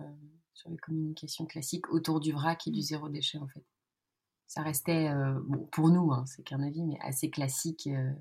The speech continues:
Speaker 1: assez bateau. L'idée, c'était de, de rendre un peu plus sexy le monde du zéro déchet, surtout qu'on proposait de la cosm-,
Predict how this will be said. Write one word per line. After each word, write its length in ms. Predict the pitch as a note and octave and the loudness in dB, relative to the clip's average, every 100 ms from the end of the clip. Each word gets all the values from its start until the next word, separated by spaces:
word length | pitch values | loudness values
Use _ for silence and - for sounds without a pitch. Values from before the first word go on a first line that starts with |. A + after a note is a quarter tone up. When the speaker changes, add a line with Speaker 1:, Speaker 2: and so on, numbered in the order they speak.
| - | -8
Speaker 1:
assez 240 | C#3 - | -10 -4
bateau. 420 | D3+ C#3 - D#3 - _ _ _ _ _ _ D3 | -2 -2 -2 -6 -6 _ _ _ _ _ _ -16
L'idée, 200 | C#3+ C#3+ | -10 -8
c'était 240 | - - | -8 -6
de, 140 | C3 C3 C3 C3 C3+ C#3 _ | -2 -2 -2 -2 -4 -8 _
de 60 | C#3+ | -4
rendre 260 | C#3+ D3+ | -2 -2
un 80 | D3+ | -4
peu 120 | D3+ | -8
plus 160 | E3 F#3+ | -6 -2
sexy 600 | - F#3 F#3 - G3 - - | 0 0 -2 -2 -4 -8 -4
le 240 | E3 D#3+ | 2 4
monde 280 | D#3+ E3 E3+ | 4 4 4
du 120 | E3 | 2
zéro 320 | D#3+ E3 D#3+ | 0 2 2
déchet, 460 | D#3+ D#3 - F#3 G3+ _ _ - _ | 2 6 6 6 -4 _ _ -20 _
surtout 340 | - D#3+ - | -2 0 0
qu'on 140 | F#3 D#3+ | 2 0
proposait 340 | - D#3 D#3 | 0 0 0
de 60 | D3+ | 0
la 100 | D3 | -4
cosm-, 300 | - C3+ - | -6 -10 -10